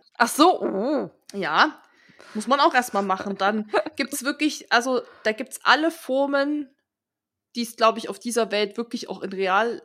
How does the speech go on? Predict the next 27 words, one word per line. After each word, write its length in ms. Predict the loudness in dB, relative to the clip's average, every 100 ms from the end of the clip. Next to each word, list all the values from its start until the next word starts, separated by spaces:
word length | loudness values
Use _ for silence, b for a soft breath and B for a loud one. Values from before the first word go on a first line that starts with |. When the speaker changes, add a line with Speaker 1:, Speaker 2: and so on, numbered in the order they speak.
| -12
Speaker 2:
in, 160 | -10
in, 120 | -8
in 180 | -6 -4
real 200 | 0 0
life 360 | 2 0 0 -4
gibt, 280 | -8 -8 -14 _ _ _ -8
gibt's 320 | -8 -8 -2
auch 280 | 0 0 0
bei 140 | -2
Dick 380 | -2 -6 -12 _
Run 280 | 2 2 0
Claire 440 | -6 -2 0 -2 -4
im 100 | -10
Strava. 460 | -6 -2 0 0
Das, 160 | -2 -4
guckt 200 | -10 -8
euch 120 | -8
das 180 | -8 -4
mal 160 | 0
an, 120 | 0 -2
das 120 | -8
ist, 220 | -10 -14 _ _ _ _ _ -6
macht 200 | -4 -2
die 80 |
schon 180 | -2 -2
wirklich 300 | -2 -4 -4
lang. 360 | 0 0 0